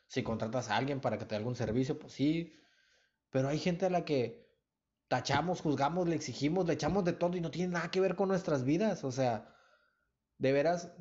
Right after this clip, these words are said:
creo yo que este ejercicio y, y, y este ir recorriendo desde el, lo mucho que, que me toca en este tema de que, ah, cómo es Nuevo Laredo y todo, el que todo el mundo lo asocia a Nuevo Laredo con crimen organizado y que todo está mal, que todo está echado a perder, que to-,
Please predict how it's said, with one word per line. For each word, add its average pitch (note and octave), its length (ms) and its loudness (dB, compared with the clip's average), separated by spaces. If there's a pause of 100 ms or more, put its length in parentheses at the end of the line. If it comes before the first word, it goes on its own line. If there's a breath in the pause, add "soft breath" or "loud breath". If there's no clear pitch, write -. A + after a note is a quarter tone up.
(140)
creo E3+ 300 4
yo D#3 480 0 (300)
que D3+ 140 4
este D#3 180 0
ejercicio D#3 480 0
y, D3 60 4
y, C#3 340 -2
y C#3+ 200 0
este C#3+ 260 -2
ir E3 180 0
recorriendo C#3 720 2
desde A2+ 320 2
el, G#2+ 300 -6 (160)
lo A#2+ 120 -2
mucho C3 340 -4
que, A2+ 380 -2
que A2+ 100 -4
me A2 100 -2
toca A#2 180 -4
en C3 80 0
este C3 140 -2
tema A2 320 -2
de G#2+ 80 -2
que, G#2+ 80 -4
ah, G#2+ 140 -6
cómo A#2 140 -6
es A#2+ 60 -4
Nuevo A2 160 -4
Laredo G#2+ 320 -2
y A2 60 -2
todo, A2 380 -4 (380 loud breath)
el C3 140 0
que D3 80 2
todo E3 180 0
el E3+ 60 0
mundo F3+ 240 2
lo F#3 80 4
asocia E3 360 0
a E3 40 0
Nuevo D#3 220 0
Laredo C#3 240 2
con C#3 140 -4
crimen C#3+ 280 0
organizado B2+ 520 0
y C3+ 60 0
que C3+ 120 0
todo C3+ 160 0
está C3+ 160 -4
mal, C3 240 -4
que C3+ 80 -2
todo B2+ 160 -2
está C3+ 140 -4
echado C3+ 180 -2
a - 20 -14
perder, B2 400 0
que B2+ 100 -2
to-, A#2+ 140 -8